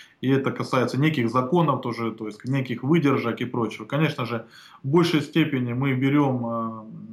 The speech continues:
пример с Российской Федерации. Для нас это понятно, для нас это, э, приемлемо, и, э, по другим странам, сербская крайняя, ну, возможно, какие-то элементы,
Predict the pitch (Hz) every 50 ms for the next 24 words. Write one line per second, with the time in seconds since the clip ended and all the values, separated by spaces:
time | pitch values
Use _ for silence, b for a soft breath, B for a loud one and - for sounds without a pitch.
0 | - - - - - _ - - 143 151 156 151 127 - - - 139 165 165 -
1 | 214 196 - - 156 151 - 151 143 147 143 131 123 123 123 - - 123 117 117
2 | b b b b b b - 127 135 143 147 139 143 - - 135 131 - 143 147
3 | 160 180 185 180 180 135 117 120 127 127 120 - - - 127 120 120 117 B B
4 | B B B B B B _ _ - 110 113 113 113 110 110 113 110 113 - -
5 | 139 139 147 160 185 190 170 160 147 147 139 135 131 127 127 127 127 127 131 127
6 | 131 127 127 123 120 120 117 117 117 117 117 117 113 113 113 113 113 113 113 110
7 | 110 110 110 113 113 113 113 - - - 156 147 147 151 147 151 175 180 170 160
8 | - - 139 139 147 117 117 113 110 - - - 165 165 156 - - 131 123 127
9 | 123 123 151 175 196 220 220 208 160 170 160 165 165 190 196 170 151 151 139 139
10 | 131 - 156 147 - 143 139 139 139 139 139 131 120 - 120